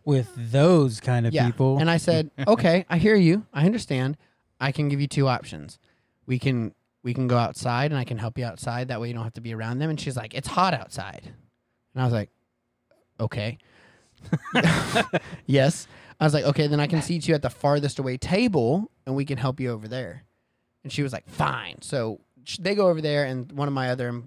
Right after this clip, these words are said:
Speaker 2: you know, coworkers goes and helps them. On her way back out, oh, and then she ha-,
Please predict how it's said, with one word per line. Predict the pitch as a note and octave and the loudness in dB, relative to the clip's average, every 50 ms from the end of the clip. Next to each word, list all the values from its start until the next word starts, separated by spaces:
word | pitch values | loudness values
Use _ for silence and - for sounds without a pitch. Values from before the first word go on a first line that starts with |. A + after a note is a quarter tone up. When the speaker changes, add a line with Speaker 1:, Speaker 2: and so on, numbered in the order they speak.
| - _ _ _ | -16 _ _ _
Speaker 2:
you | D3+ C3+ | -10 -8
know, | A#2+ A2+ A2 | -8 -8 -10
coworkers | - - C#3 B2 A#2 A2+ - B2 A2+ A2+ - - _ _ _ | -4 -2 -2 -2 -2 -4 -8 -10 -12 -12 -12 -18 _ _ _
goes | D#3 D3+ A#2+ A2+ A2+ B2 | -10 -8 -8 -8 -8 -10
and | G#2+ | -8
helps | - A2+ D#2 - - - | -8 -8 -10 -10 -14 -14
them. | - A#2 G#2 F#2+ A#2 - - _ _ _ _ _ _ _ _ _ _ _ | -12 -10 -10 -10 -10 -14 -16 _ _ _ _ _ _ _ _ _ _ _
On | B2+ C#3 D3+ E3+ E3+ | 2 4 4 4 4
her | F3 F#3 | 2 2
way | E3+ E3 D#3+ D3 C#3 | 2 2 2 2 2
back | C3 B2 A2+ A2+ - - _ - | 0 -2 -4 -6 -8 -10 _ -2
out, | C3+ F3 G3+ E3+ B2 A2+ A#2+ - - _ _ _ _ - | 0 2 2 2 2 0 -2 -4 -8 _ _ _ _ 2
oh, | F3+ D#3+ D3 | 4 4 4
and | C#3+ D#3+ E3 | 4 2 0
then | E3+ E3+ | 0 -2
she | - - D#3+ D3 C#3 | -2 -2 -2 -2 0
ha-, | C3+ D#3 D3 | 0 0 0